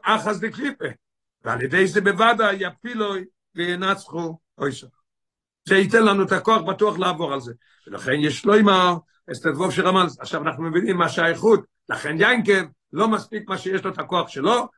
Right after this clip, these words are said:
אבל הוא צריך גם את הכוח של, של, אה, האובס אברהם ויצחק, והוא לבד אמר את זה בפרשייה, לולי, איך שאמרנו מקודם. אשר הם כנגד עזוב שון משכו יובש ביחד, יש לנו ביחד את כל הכוחות, שלושה כוחות ביחד,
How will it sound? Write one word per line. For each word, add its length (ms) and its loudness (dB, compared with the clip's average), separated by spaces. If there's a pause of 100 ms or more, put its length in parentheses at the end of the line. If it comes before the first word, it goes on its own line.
(160)
אבל 80 -8
הוא 80 -4
צריך 400 2
גם 240 2
את 260 0 (140)
הכוח 320 -2
של, 300 0 (280)
של, 400 -6 (100)
אה, 280 0
האובס 380 2
אברהם 280 0
ויצחק, 300 -2 (240)
והוא 160 6
לבד 260 6
אמר 240 0
את 40 -8
זה 80 -4
בפרשייה, 560 -4
לולי, 480 -2 (340)
איך 100 -12
שאמרנו 340 -2
מקודם. 320 -6 (480)
אשר 260 -2
הם 100 4
כנגד 360 2
עזוב 240 -2
שון 160 -2
משכו 360 -4
יובש 260 0
ביחד, 520 0 (420)
יש 160 -14
לנו 160 -10
ביחד 380 -2
את 100 -8
כל 160 -4
הכוחות, 480 -2 (180)
שלושה 440 -2
כוחות 380 -4
ביחד, 420 2